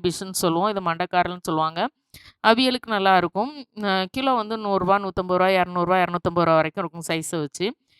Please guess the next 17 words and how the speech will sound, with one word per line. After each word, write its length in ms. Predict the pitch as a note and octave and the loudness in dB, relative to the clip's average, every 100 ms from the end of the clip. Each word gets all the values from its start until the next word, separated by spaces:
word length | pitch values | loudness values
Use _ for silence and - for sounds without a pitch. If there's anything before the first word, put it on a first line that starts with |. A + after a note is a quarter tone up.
| _ _ - | _ _ -2
அதுக்கப்புறம், 680 | G#3+ A3 B3 A3 G#3+ B3+ A#3+ G3 | 0 0 -2 -2 0 0 0 -4
ம், 180 | G#3 G3 | -6 -4
சில்வர் 420 | - A#3 A#3+ G#3+ | -2 0 0 2
பிட்டி 200 | G#3 G3+ | 0 0
ஃபிஷ்ன்னு 400 | F#3+ G3 F#3 F#3+ F#3+ | -2 -4 -4 -4 -2
சொல்லக்கூடிய 340 | E3+ F3 G#3+ A3+ | -2 0 0 2
ஊடா 260 | G#3 G#3 F#3 | 2 4 4
மீன், 220 | D#3+ D#3 D#3 - G#3 | 4 -4 -8 -8 -2
ஊடான்னு 400 | G#3+ G#3 G#3 - | 2 2 2 -2
சொல்லுவோம், 400 | F3+ F3 A3+ G4 _ _ _ - | -2 -2 -4 -6 _ _ _ -2
ஊடவன்னு 580 | C4 B3+ A#3 G#3+ A#3 B3 | 2 4 4 0 -6 -4
சொல்லுவோம். 400 | G#3 F3 E3 C#3+ | -4 -2 -4 -6
இதுவும் 360 | G3+ A3 C4+ C#4 | -6 -4 -6 -2
கறிக்கும் 500 | A3 G3+ G#3 A#3 C4 | 0 0 -2 -6 -2
ஃப்ரைக்கும் 400 | G3+ F#3+ G#3+ F#3+ | -2 -2 -4 -2
நல்லா 200 | F3 E3+ | 2 2
இருக்கும். 340 | E3+ F#3+ | 0 -6